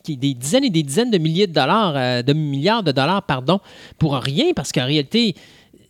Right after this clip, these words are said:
t'as l'argent, pourquoi tu vas emprunter alors que tu pourrais tout simplement payer tes dettes et devenir solide quand la compétition va arriver sur le marché ? Là, la compétition va arriver, puis là, Netflix sera pas solide monétairement parlant parce qu'elle va avoir des dettes à n'en plus finir à payer.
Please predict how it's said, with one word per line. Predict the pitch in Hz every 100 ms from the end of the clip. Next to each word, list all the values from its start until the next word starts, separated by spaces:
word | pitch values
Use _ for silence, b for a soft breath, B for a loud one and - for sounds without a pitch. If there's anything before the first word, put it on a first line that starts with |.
| _ _ _
t'as | 208
l'argent, | 202 202 185 285 247
pourquoi | 196 - 214
tu | - -
vas | 156 196
emprunter | 185 - 185 170 277 294
alors | 156 -
que |
tu | 165 -
pourrais | 180
tout | -
simplement | 180 170 165 208
payer | 180 156
tes | 175 156
dettes | 139 220 - B B _
et | 247
devenir | 220 170 180 233 -
solide | - - 190 247 262 -
quand | 185 165
la | 151
compétition | 170 160 165 - 226
va | 190
arriver | 143 156
sur | - 147
le |
marché ? | 131 117 302 330 B B B
Là, | 190
la | 233
compétition | 196 185 175 - 254
va | 196
arriver, | 147 190
puis | - 160
là, | 202 214 - _ _ 147
Netflix | 160 - 262 302 -
sera | - 156
pas | 247 254
solide | - - 196 214 240
monétairement | 156 151 143 147 151
parlant | 151 139 269
parce | 190
qu'elle | - 151
va |
avoir | 160 226
des | 185 160 139
dettes | - - -
à | 147
n'en | 147 139
plus | - -
finir | 156 214 233
à | 151
payer. | 147 147 202